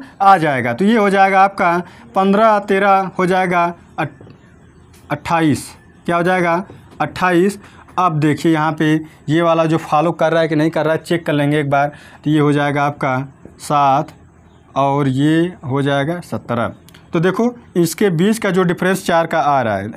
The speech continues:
आ रहा है ना, देखो इनके बीच का डिफरेंस चार चार का आएगा, चार चार का। जब ये सेम पैटर्न हो गया तो ये आपका आंसर सही हो गया।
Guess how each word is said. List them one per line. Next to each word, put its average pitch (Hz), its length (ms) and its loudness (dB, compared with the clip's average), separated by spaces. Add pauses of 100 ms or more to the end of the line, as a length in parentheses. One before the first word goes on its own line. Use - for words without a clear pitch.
(120)
आ 170 100 2
रहा 202 100 2
है 202 60 0
ना, 220 80 2
देखो 196 240 0
इनके 180 240 0
बीच 175 200 0
का 170 120 -2
डिफरेंस 160 320 -2
चार 139 180 0
चार - 160 -4
का 131 120 -4
आएगा, 110 360 -4 (1900)
चार 135 240 -2
चार 117 200 -2
का। 98 140 -14 (360)
जब 220 240 2
ये 247 160 4
सेम 254 380 0
पैटर्न 220 440 4
हो 202 160 2
गया 196 280 2 (260)
तो 165 60 0
ये 196 160 2
आपका 196 340 2
आंसर 180 460 0 (200)
सही 170 260 0
हो 131 120 0
गया। 104 200 -4